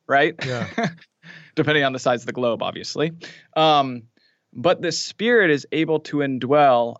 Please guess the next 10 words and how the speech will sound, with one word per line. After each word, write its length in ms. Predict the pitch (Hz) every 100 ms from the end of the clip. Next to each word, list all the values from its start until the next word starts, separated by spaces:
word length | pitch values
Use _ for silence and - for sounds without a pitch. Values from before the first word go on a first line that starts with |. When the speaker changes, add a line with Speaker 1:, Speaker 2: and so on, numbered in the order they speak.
| _
Speaker 1:
every 420 | 139 160 147 156 131
single 480 | - 151 147 135 117
believer, 540 | 120 120 135 131 104 -
and 120 | 143
it's 180 | 135 -
the 100 | 143
Spirit 480 | - - 160 165 139
of 120 | 113
Jesus. 680 | 127 208 185 - - - -
So 640 | - - 196 151 131 170